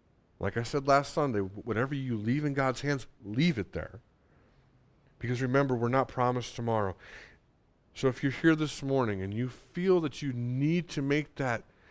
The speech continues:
decision to hand it back to Christ, to give your life back to Christ, 'cause I am, I don't wanna make that mistake and let it sit idle. Take that opportunity this morning.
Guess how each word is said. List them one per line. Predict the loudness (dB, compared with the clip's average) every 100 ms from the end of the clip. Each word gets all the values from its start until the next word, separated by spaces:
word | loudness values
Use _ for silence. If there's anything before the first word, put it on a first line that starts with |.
| -10
decision | -6 -4 2 2 2 -4 -10 _ -20 -14
to | -8
hand | 0 2 2
it | 2
back | 0 0
to | -6
Christ, | -2 0 0 -2 -16 -20 -20 _ _ _ _ _ _ _ _ _ _ _ _
to | -8
give | 0 2 4
your | 4
life | 4 2 0
back | -2 -2
to | -4
Christ, | -2 -2
'cause | -6 -6
I | 0 0
am, | 0 -4 -8
I | -4 -4
don't | 0 0
wanna | 0 -2
make | 0 -2
that | 0 -2
mistake | -2 -6 -4 -4
and | -4
let | -4
it | -4
sit | -6 -6
idle. | -2 -2 -4 -12 _ _ _ _ _ _ _ _ _ _ _ _ _ _
Take | -6 -4 -2
that | -4
opportunity | -4 -4 -6 -4 -4 -6
this | -8 -10
morning. | -8 -8